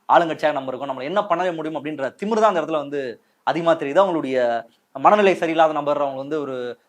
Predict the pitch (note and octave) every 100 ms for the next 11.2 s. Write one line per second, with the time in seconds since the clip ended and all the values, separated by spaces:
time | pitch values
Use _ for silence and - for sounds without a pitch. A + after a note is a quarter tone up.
0 | - C3 - F3+ F#3 D#3+ F3 E3 D3+ C#3
1 | C3 D3 D3+ D3 C3 F3+ D#3+ D#3+ C#3 B2
2 | F#3 F3+ D3 B2+ A#2+ D#3+ - _ _ C#3+
3 | D3 D#3 C#3+ C#3+ C3+ C3 B2 B2+ C#3 C#3+
4 | C#3+ C3+ E3 D3+ C3+ A2 - _ _ A#2+
5 | B2+ E3 F3+ E3 C#3 A2 - G3+ F3+ D3
6 | C3 C3+ B2 E3+ G3+ C3+ D#3 D3+ C#3 E3
7 | D#3+ D3+ F3 E3 - C#3+ C#3+ A#2+ - _
8 | - C#3 F3 F3 E3+ F#3 E3+ - - D3+
9 | C#3 C#3+ D#3+ G3 E3 D#3 F3+ E3 D3 D3
10 | C#3+ C#3+ - _ C#3+ C#3+ E3+ D#3+ C#3+ C#3
11 | B2